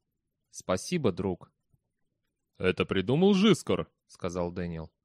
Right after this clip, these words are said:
«Ну, конечно», поправился Бейли с лёгкой улыбкой. «Я благодарю и его. А что это такое, Жискар?» «Астросимулятор, сэр.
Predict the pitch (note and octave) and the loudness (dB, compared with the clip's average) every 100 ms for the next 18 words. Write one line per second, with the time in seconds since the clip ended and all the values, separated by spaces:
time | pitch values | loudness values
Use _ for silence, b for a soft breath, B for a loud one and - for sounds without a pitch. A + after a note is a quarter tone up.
0 | _ _ _ _ _ B2 C3 D3 C#3+ G2 | _ _ _ _ _ -8 -2 -2 -2 -4
1 | E2 - D2+ - _ _ - F2 F#2 F2 | -6 -10 -16 -20 _ _ -16 -8 -4 -4
2 | F2 G#2 G2+ D#3+ C#3+ - A#2+ - B2 A2 | -6 -8 -4 -2 -2 -4 -6 -4 -4 -4
3 | F2+ - E2 - b b b b F#2 A#2+ | -4 -8 -16 -16 b b b b -2 4
4 | G3 G3 F3+ F3+ F3+ - E3 F3 D3+ F#2 | 4 6 6 6 4 2 0 0 2 0
5 | D#2+ - _ _ _ _ _ G#2+ - G3 | 0 -10 _ _ _ _ _ -2 2 2
6 | G3+ G3+ - C3 F#2+ F3+ - - - _ | 4 4 4 2 4 0 -2 -8 -12 _
7 | _ _ _ _ _ _ F2+ C3+ - F#3+ | _ _ _ _ _ _ 4 4 6 2
8 | F#3 G#3+ G#3+ G3+ A2+ F#2+ - - F2 | 4 4 6 8 8 4 -4 -6 -6